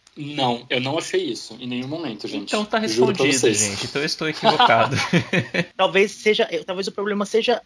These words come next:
Speaker 3: a gente ter assistido a peça, mas aí pensando aqui, é, com os meus botões, é, eu acho que a questão de você escutar alguma fala e a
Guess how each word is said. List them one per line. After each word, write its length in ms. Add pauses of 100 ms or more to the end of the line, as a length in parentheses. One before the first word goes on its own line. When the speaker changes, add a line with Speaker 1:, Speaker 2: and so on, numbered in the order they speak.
(400)
Speaker 3:
a 100
gente 280
ter 60
assistido 320
a 40
peça, 400
mas 220
aí 100
pensando 640
aqui, 420 (460)
é, 100
com 460 (220)
os 260
meus 220
botões, 1120 (640)
é, 800
eu 220
acho 420
que 480 (500)
a 80
questão 360
de 100
você 720 (760)
escutar 360
alguma 340
fala 300
e 20
a 80